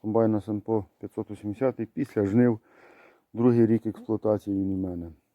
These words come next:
Які були недоліки, чи які були питання виникали по комбайну під час сезону.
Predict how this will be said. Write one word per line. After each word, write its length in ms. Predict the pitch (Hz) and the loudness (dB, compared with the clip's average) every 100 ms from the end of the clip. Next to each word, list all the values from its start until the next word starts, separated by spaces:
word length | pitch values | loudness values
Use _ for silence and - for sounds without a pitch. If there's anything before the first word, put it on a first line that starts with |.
| _ | _
Які 240 | 110 104 120 | -10 -4 -2
були 260 | 110 107 | 2 2
недоліки, 680 | 101 95 117 131 120 - 110 | 2 0 2 2 2 -4 -10
чи 180 | - 104 | -6 -2
які 460 | 98 95 98 - | -2 -2 -6 -6
були 440 | 104 95 101 98 90 _ _ _ _ _ - _ _ _ | -6 -4 -2 -2 -6 _ _ _ _ _ -20 _ _ _
питання 400 | - 131 135 123 | 0 4 6 6
виникали 540 | 123 120 107 120 117 | 4 2 2 2 2
по 260 | 110 110 107 - _ _ _ _ _ _ - | 0 -4 -6 -8 _ _ _ _ _ _ -6
комбайну 480 | 110 110 120 107 104 | 0 4 4 4 0
під 220 | 107 - | -6 -4
час 340 | 113 107 - _ _ _ _ _ _ | -2 -4 -10 _ _ _ _ _ _
сезону. 600 | _ 113 107 113 113 107 | _ 0 4 6 6 4